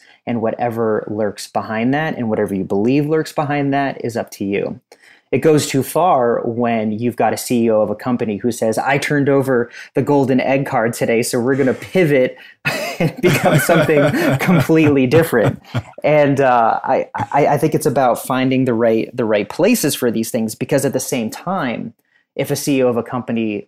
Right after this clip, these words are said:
Speaker 1: relies too heavily on the data and makes a pivot, then there's a falseness to that strategy as well. So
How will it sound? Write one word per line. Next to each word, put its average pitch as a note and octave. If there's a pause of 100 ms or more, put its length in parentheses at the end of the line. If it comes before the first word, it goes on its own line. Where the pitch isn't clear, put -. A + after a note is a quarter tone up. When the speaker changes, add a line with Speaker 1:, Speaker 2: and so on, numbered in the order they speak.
Speaker 1:
relies A2+
too -
heavily G#2+
on G2
the E2+
data B2+ (360)
and A2+
makes A2
a -
pivot, - (440)
then A2+ (380)
there's A2
a B2
falseness A2
to -
that A2+
strategy G2+
as G#2
well. G2+ (460)
So B2